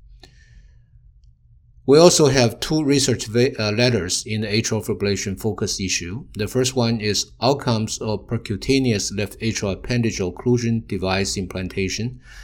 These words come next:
in patients with rheumatic atrial fibrillation.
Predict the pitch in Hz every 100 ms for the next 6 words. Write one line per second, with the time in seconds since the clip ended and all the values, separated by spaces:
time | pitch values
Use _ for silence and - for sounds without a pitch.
0 | - - - 110 131 127 127 110 104 95
1 | 85 98 104 110 107 98 95 95 92 87
2 | 85 85 87 - -